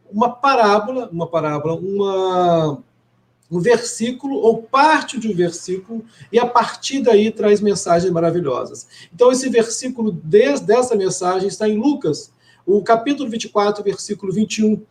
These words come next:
ah, versículo onze, perdão, que diz o seguinte: "E as suas palavras lhe, lhes pareciam como desvario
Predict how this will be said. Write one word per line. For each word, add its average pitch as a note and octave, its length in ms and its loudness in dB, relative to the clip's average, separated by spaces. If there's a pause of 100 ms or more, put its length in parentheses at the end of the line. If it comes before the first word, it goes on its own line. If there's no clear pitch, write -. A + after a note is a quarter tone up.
(480)
ah, E3 140 2
versículo A3 420 0
onze, G#3 280 2
perdão, D3+ 320 -4
que - 120 -20
diz A#3+ 160 -8
o A3+ 40 -6
seguinte: - 520 -6 (320)
"E G3+ 120 2
as A3+ 120 4
suas C4 300 -2
palavras A#3+ 880 2
lhe, G#3 160 -8
lhes A#3 580 0
pareciam A#3 560 -2
como A#3 220 -2
desvario G#3+ 960 2